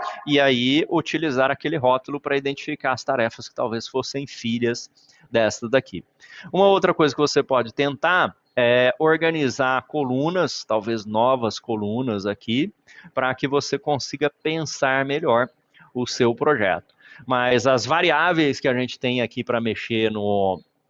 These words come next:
no Planner, né, são colunas, igual eu te mostrei, Kanban ou Scrum, que nós vimos na aula de ontem. Você tem as, os rótulos ou etiquetas, que é como se fosse uma transversal aqui, né?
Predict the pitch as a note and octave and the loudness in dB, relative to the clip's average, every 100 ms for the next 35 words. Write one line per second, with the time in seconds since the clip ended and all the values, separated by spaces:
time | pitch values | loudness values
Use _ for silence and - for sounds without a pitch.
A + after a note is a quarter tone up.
0 | _ _ _ _ C3 B2 G#2+ G2+ B2 F3 | _ _ _ _ -2 2 0 0 0 2
1 | E3+ A2 G2 B2 G3 - - - - D3+ | 2 0 0 0 -2 -6 -20 -18 -4 0
2 | A#2+ G#2+ - D3 C3 B2 C#3+ C#4+ D#4 - | 0 -2 0 0 0 0 2 2 0 -8
3 | - _ _ A2+ A2+ G#2 - A#2 G#2+ - | -12 _ _ -4 0 0 -2 -6 -6 -4
4 | A#2 B2 E3 - G2+ F#2 G2 C3 D#3+ C3 | -2 0 -2 -6 -8 -4 0 2 4 2
5 | G#2+ G2 F#2 - A2 A#2 E3 C3+ A2+ G2 | 0 -2 -6 -8 -6 -4 -4 -6 -8 -8
6 | F#2+ F#2+ G2+ G2+ A2 C#3 D#3 E3+ - C4 | -10 -10 -4 -2 0 2 2 2 2 -2
7 | - _ - - A3 B2+ C#3 - D#3+ D#3 | -4 _ -20 -18 -12 0 0 2 0 2
8 | C#3+ C3 B2+ B2+ B2 A#2 A2+ A2 - C#3 | 0 2 2 2 0 0 0 -2 -6 -6
9 | - B2+ D#3+ G3+ E3 B2 A#2 - B2 A#2 | 0 0 0 -2 -2 0 0 -2 -2 -2
10 | - A3+ - - A#2+ - A#2+ A#2+ - A#2 | 0 -4 -4 -6 -6 -4 -6 -6 -8 -10
11 | - B2 - B2 A2 G#2 - A#2 A2+ G#2+ | -4 -4 -2 -4 -2 -2 0 0 0 0
12 | G#2 - A2 A2 G#2+ G2 - D#3 C#3 | 0 0 0 2 2 -2 -4 -2 -2